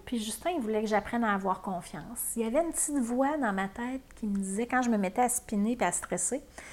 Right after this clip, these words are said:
il y avait une petite voix qui me disait, « Aie confiance. » Bon, fait que là, ça me regrandait, puis là, je me disais, « Ok, respire, calme-toi. »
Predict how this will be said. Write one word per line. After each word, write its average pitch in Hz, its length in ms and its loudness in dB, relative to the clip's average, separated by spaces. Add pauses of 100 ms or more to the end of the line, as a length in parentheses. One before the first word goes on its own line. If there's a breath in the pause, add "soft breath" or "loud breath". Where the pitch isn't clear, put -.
(800 loud breath)
il 226 80 6
y 220 40 6
avait 240 120 8
une 254 100 8
petite 240 260 2
voix 262 240 4
qui 269 160 0
me 220 200 4
disait, « 214 580 2
Aie 269 320 4
confiance. » - 1300 -6 (100)
Bon, 170 180 -6 (240)
fait 170 140 -4
que - 100 -2
là, 202 60 2
ça 196 160 4
me 185 100 4
regrandait, 190 880 6
puis - 120 -4
là, 185 140 0
je 185 100 -4
me 160 80 -2
disais, « - 180 -4
Ok, - 160 -8 (100)
respire, 180 600 -4
calme-toi. » 185 680 -2